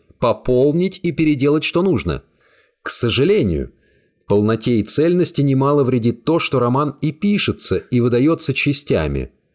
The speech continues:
Желаю вам тихих дней,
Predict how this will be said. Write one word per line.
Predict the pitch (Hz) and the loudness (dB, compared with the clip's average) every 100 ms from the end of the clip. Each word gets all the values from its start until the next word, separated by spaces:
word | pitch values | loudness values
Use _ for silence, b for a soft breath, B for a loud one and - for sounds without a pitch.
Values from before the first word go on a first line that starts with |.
| _ _ _ _ _ | _ _ _ _ _
Желаю | 80 80 92 92 90 85 | -6 0 2 2 2 2
вам | 87 85 | 0 -2
тихих | - 95 82 82 76 | -2 -4 -2 -4 -4
дней, | 76 85 104 165 - | -2 0 0 -2 -10